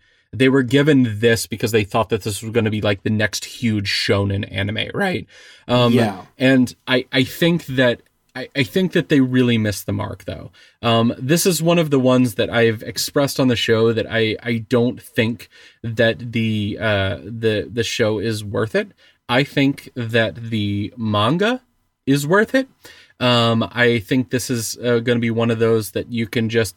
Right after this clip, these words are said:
Speaker 1: skip for the anime version, but I think you should pick up the manga. And the
Speaker 2: Interesting.
Speaker 1: big reason that I,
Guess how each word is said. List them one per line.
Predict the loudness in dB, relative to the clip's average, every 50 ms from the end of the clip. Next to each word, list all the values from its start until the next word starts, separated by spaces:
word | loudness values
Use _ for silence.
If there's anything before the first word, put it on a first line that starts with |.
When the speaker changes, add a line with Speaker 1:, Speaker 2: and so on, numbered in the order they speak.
| _ _ -10
Speaker 1:
skip | -8 -6 -6 -6 -4 -2 2 2 2 2 0 -4
for | -18 -8 -4 -2 -2 -2
the | -2 -4 -4
anime | -2 0 2 2 4 4 4
version, | 4 4 2 2 0 0 0 0
but | 0 -2 -4 -4
I | -6 -8
think | -4 -4 -4 -4 -2
you | -4 -6
should | -6 -6 -8 -10 -8
pick | -6 -6 -6 -6
up | -8 -8
the | -8 -8
manga. | -8 -8 -10 -12 -12 -14 -16 -16 -18 -20 -20 -20 -20 -20 -20 -8 -2
And | 2 2 4
the | 4 4
Speaker 2:
Interesting. | 2 2 2 2 2
Speaker 1:
big | 0 2
reason | 0 0 0 0 0 0 2 2 2
that | 2 2 0 0
I, | 2 2 2 2